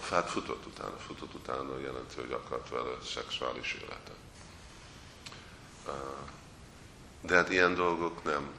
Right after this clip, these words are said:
nem közönséges, ö, események. Ö, de ugyanakkor ez már történelmileg ott le is, ö, írja Simad Bhagavatamba, hogy nem egy olyan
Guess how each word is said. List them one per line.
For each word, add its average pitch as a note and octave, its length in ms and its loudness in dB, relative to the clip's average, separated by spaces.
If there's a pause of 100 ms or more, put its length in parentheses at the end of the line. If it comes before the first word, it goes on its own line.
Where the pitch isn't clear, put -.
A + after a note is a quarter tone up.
(340)
nem D2+ 180 0
közönséges, B1+ 960 0
ö, B1+ 360 -4
események. - 920 -6 (180)
Ö, C2 60 -10 (440)
de D#2 100 -4
ugyanakkor D2+ 680 -2 (840)
ez D2 280 0
már C#2 260 2 (300)
történelmileg C2 800 -2
ott C2 160 -6
le C#2 260 -2 (200)
is, - 340 0 (720)
ö, C2+ 120 -2 (100)
írja C#2 540 -2 (260)
Simad C#2 440 -2
Bhagavatamba, C2 920 -2 (760)
hogy C#2+ 560 0
nem D#2 240 4
egy C2+ 200 0
olyan C#2 560 2